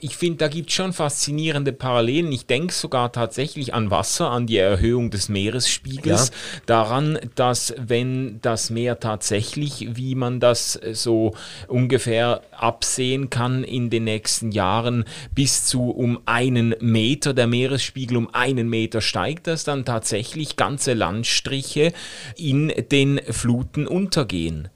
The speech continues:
Speaker 1: Ja, und das wäre dann natürlich ein apokalyptisches Szenario, das jetzt nicht auf Gottes Initiative zurückkommt, sondern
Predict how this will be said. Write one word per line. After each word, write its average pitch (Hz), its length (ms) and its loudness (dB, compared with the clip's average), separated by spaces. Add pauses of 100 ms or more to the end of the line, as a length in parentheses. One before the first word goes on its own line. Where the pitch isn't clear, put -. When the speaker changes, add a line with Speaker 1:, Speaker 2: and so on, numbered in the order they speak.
Speaker 1:
Ja, 104 280 -2 (340)
und - 560 -2
das 120 340 2
wäre 123 360 2
dann 120 240 -2
natürlich 123 580 -4
ein 113 240 -2
apokalyptisches 117 1400 -2
Szenario, 113 960 0 (300)
das 120 320 2
jetzt 113 320 0
nicht 120 360 -4
auf 104 280 0
Gottes 113 400 0
Initiative 143 800 -2
zurückkommt, 143 720 -2
sondern 131 480 -2